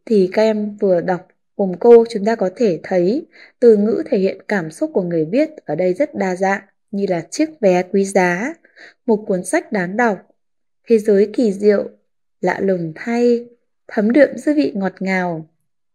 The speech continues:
hương thơm dịu ngọt, vui sướng, ngỡ ngàng, vân vân. Với những từ ngữ này thì đã hướng tới mục đích là biểu đạt cảm xúc, sự nhìn nhận, đánh giá của người viết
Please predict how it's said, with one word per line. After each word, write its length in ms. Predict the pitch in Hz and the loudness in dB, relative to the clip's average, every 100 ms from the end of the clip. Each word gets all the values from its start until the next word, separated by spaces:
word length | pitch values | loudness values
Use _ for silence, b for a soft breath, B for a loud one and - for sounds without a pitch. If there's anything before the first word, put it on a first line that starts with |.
| _ _ _ | _ _ _
hương 180 | 220 214 | 0 0
thơm 280 | 214 214 208 | 0 0 0
dịu 140 | 220 - | -2 -4
ngọt, 360 | 190 185 180 - _ _ _ - | -4 -4 -6 -12 _ _ _ -2
vui 160 | 277 | -2
sướng, 560 | 269 - 196 175 196 339 - - | 0 0 2 2 -2 -8 -14 -6
ngỡ 180 | 196 - | -4 -2
ngàng, 460 | 247 202 185 170 160 _ | -2 0 -2 -6 -10 _
vân 200 | 208 208 | -6 0
vân. 400 | 214 214 208 208 - _ _ _ _ _ _ _ _ _ _ _ _ _ _ _ _ _ _ _ _ _ _ _ _ _ _ _ _ _ _ _ | 0 0 -2 -10 -16 _ _ _ _ _ _ _ _ _ _ _ _ _ _ _ _ _ _ _ _ _ _ _ _ _ _ _ _ _ _ _
Với 300 | 208 202 196 | 4 6 6
những 200 | 196 302 370 | 4 -2 2
từ 140 | 233 | 2
ngữ 160 | 196 220 | 2 -2
này 260 | 262 233 202 | -2 0 -2
thì 80 | 185 | -4
đã 260 | 185 - - _ _ _ | -4 -6 -12 _ _ _
hướng 200 | 202 214 | 4 4
tới 160 | 214 185 | 4 2
mục 220 | 233 254 | 2 -2
đích 220 | 220 330 | -2 -2
là 140 | 262 202 | -2 -2
biểu 220 | 190 185 | 0 2
đạt 200 | 175 175 - | 0 -2 -4
cảm 220 | 202 170 | -6 -6
xúc, 360 | - 302 359 B B _ | -2 0 0 B B _
sự 180 | - 294 | -6 -2
nhìn 360 | 240 240 220 | 2 4 4
nhận, 200 | 208 214 214 - _ - | 2 0 -2 -14 _ -2
đánh 220 | 208 208 | 0 2
giá 280 | 208 190 196 | 2 2 0
của 180 | - | 0
người 260 | 208 185 175 | 0 0 0
viết 220 | 190 311 | 0 -2